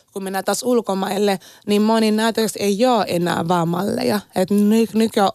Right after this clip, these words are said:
ote-, otetaan normi-ihmisiä tai j-, jotain niinku alan niinku huippuja tai jotain niinku influencereita. Et se ei oo enää vaan sellainen huippumallistatus.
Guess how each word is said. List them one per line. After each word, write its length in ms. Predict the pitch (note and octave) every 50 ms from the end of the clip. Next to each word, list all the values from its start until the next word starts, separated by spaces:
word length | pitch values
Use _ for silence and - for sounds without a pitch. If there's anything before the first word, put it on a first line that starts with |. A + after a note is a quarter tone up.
| _ -
ote-, 220 | G3 F3+ - - - -
otetaan 540 | F#3+ F#3+ - G3+ F#3 - F#3+ F#3 F3+ F#3 F3+ - - - - _
normi-ihmisiä 920 | - G#3 A#3 C4 C4 A3+ G3+ F3+ F#3+ - D#3 F3 F3 E3+ D#3+ - - - F#3
tai 240 | - G3 F#3+ F#3+ G3+
j-, 60 | G3 - -
jotain 260 | F#3+ - - G3 F#3+
niinku 240 | F#3+ F#3 - G#3 - -
alan 420 | A3 A#3 A3+ A3 G3+ F#3+ F#3 F3+
niinku 240 | F3+ E3+ - F#3+ E3+
huippuja 580 | G#3 A#3 A3 G3+ - _ _ - F3+ F3 E3+
tai 160 | E3+ F3+ F3+ F3+
jotain 300 | F3 E3+ - A3 G#3+ F#3
niinku 220 | F#3 F3 - G3+
influencereita. 1080 | - A#3 A#3 A3 A3 - G3+ F3+ - - - - - - - - - - - - - - - - - _
Et 100 | - F#3+ -
se 60 | -
ei 80 | G#3 G#3+
oo 60 | G#3+
enää 280 | G#3 G3+ G3+ G3 F#3 F3+
vaan 160 | F#3+ F#3 F3
sellainen 340 | - F#3+ F3+ F3+ F#3 F#3+ F#3
huippumallistatus. 1120 | G#3 A3 G#3 - - - G2 G#2 - D#2 - D#3 - - - A2+ A2 - A#2+ A#2 - -